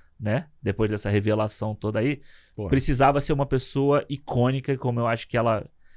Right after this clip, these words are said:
Speaker 1: que foi escolhida. E eu adoro o núcleo da casa dela, mano. Aquela mãe dela, eu veria uma série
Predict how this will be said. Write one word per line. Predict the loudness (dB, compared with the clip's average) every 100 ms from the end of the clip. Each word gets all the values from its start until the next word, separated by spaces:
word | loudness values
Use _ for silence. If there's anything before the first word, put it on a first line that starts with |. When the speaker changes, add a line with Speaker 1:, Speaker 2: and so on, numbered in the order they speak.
| -18 -6
Speaker 1:
que | -4
foi | 2 0
escolhida. | 2 0 0 -2 2
E | 6
eu | 6
adoro | 6 4 4 4
o | 2
núcleo | 0 0 0
da | 2
casa | 0 0
dela, | -2 -2
mano. | -2 -2
Aquela | -2 2 2
mãe | 2 2
dela, | 2 2
eu | 2
veria | 4 4 4
uma | 0
série | -2 -2 -2 -4